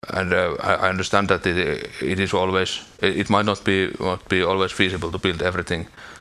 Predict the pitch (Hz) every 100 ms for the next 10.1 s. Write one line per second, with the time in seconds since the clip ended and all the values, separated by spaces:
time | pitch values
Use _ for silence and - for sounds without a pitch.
0 | - - 82 85 90 85 80 82 80 -
1 | 85 85 - - 85 - - - - -
2 | - 92 90 95 87 85 80 87 85 85
3 | 82 - _ _ - 95 90 - - -
4 | 95 92 87 85 90 - 92 - 101 90
5 | 85 82 82 - _ _ _ _ _ _
6 | - - 85 82 80 - 82 78 87 -
7 | 85 82 87 82 - 85 80 78 85 82
8 | 90 90 82 80 87 85 - _ - -
9 | _ - 80 - 85 - 82 78 80 80